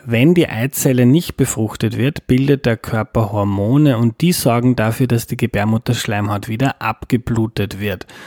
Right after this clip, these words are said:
Und das passiert Monat für Monat etwa vierhundert Mal im Leben. Das sind circa drei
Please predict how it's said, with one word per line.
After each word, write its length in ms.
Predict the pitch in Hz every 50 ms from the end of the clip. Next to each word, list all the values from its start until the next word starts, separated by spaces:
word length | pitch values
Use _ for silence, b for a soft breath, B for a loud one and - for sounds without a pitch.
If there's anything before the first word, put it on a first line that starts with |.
| B B B B B _
Und 160 | 123 113 -
das 240 | 135 156 156 - -
passiert 480 | - 165 151 - - 151 151 147 135 123
Monat 380 | 107 113 123 143 156 180 175 -
für 140 | - 156
Monat 400 | 131 117 117 131 151 170 180 -
etwa 300 | - - - - 127 120
vierhundert 500 | 117 - - 135 131 147 165 156 139 131
Mal 200 | 127 120 120 117 110
im 160 | 107 104 101
Leben. 460 | 98 98 113 127 143 165 175 190 190 B B B B B B B
Das 140 | B - -
sind 180 | 139 127 - -
circa 320 | - 135 127 - - 123 120
drei 460 | - - - - - 143 151 156